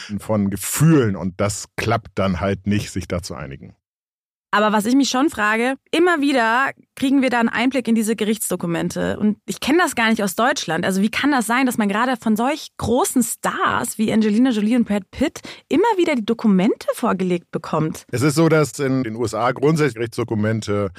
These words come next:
Speaker 1: äh, öffentlich sind. Es wäre jetzt aber so wie im Scheidungsverfahren, da könnte man beantragen, dass zumindest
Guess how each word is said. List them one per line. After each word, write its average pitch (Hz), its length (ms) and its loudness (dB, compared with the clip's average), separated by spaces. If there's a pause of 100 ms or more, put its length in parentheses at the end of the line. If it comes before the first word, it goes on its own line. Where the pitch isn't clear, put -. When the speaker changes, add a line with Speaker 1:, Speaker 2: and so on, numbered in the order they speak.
(300)
Speaker 1:
äh, - 40 -2
öffentlich 147 560 2
sind. 147 460 2
Es 120 180 -2
wäre 135 140 4
jetzt 147 100 2
aber 131 180 2
so 120 160 -2
wie 123 100 0
im 110 120 0
Scheidungsverfahren, 131 920 0
da 113 140 0 (120)
könnte 135 240 2
man 120 160 2
beantragen, 113 880 -2 (340)
dass 113 160 -2
zumindest 107 380 0